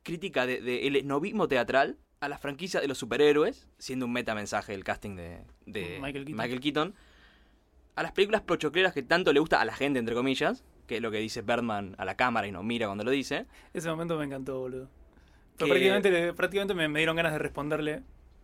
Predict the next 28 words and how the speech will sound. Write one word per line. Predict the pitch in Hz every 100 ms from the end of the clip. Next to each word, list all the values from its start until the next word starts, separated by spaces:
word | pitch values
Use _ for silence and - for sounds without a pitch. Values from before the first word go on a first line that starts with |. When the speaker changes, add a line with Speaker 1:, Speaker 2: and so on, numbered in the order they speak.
| - -
Speaker 2:
"Sí, | 311 254
tenés | 302 247
razón". | - - 151 135
Speaker 1:
Y | 147
no | 156
las | 170 170
películas | 156 160 160 147
aburridas | 127 120 127 151 143
que | -
habla | 143 139
mucha | 143 135
gente, | - 160 123 139 - - - -
refiriéndose | 123 160 254 247 208 - - -
a | - -
la | 147
película | 165 220
que | 156
estamos | 196 214
mirando, | 208 202 208 131 180 - - - - - -
mega | 143 208 143
pretencioso, | 135 123 123 135 127 170 -
filosófica, | 127 107 143 113 104
dice, | 107 - -
también, | 107 110 - - - - - - _ _ _ _
ponele | 107 131 123
que | 113
lo | 117
sea, | 135 143